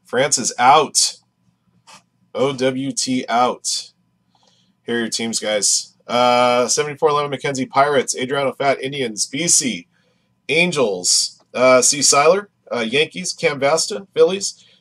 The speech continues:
Coach Barry, Tigers. Dickie Reed, Athletics, Mets, and White Sox. Uh, Dub M, Cardinals. Uh, Haruyo, Diamondbacks and Marlins. Jack Jack, Dodgers. Jason Maeda,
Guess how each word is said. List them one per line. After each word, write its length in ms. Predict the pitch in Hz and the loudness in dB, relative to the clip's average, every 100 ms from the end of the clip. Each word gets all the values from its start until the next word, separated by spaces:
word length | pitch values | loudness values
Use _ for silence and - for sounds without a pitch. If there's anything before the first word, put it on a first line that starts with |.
| _ | _
Coach 260 | 165 165 - | 2 2 2
Barry, 240 | 170 160 | 2 2
Tigers. 400 | 143 160 175 135 | 4 4 4 -4
Dickie 240 | 156 143 | -8 -8
Reed, 240 | 156 160 147 | -6 -4 -4
Athletics, 480 | 139 127 151 143 139 | -6 -4 -2 -2 -4
Mets, 240 | 143 135 | -4 -4
and 100 | 117 | 0
White 180 | 143 156 | 0 2
Sox. 520 | 180 190 196 - - _ _ - _ - | 2 0 0 -4 -4 _ _ -20 _ 0
Uh, 160 | 127 127 | 4 6
Dub 240 | 147 165 | 8 8
M, 200 | 202 175 | 6 2
Cardinals. 720 | - 170 185 131 95 - - - | 4 4 6 4 0 -2 -2 -2
Uh, 300 | 131 139 139 | 2 4 4
Haruyo, 560 | 135 147 175 196 131 98 | 2 0 2 4 4 4
Diamondbacks 480 | 131 139 139 139 - | 0 0 0 0 -2
and 80 | |
Marlins. 420 | 123 135 165 175 - | -2 -2 -2 -2 2
Jack 260 | 160 170 | 4 4
Jack, 300 | 196 202 202 _ 127 | 2 -2 -2 _ -8
Dodgers. 520 | 135 156 170 196 - | -2 -2 -2 -2 -4
Jason 320 | 151 147 151 | -2 -2 0
Maeda, 360 | 135 139 185 | 2 2 0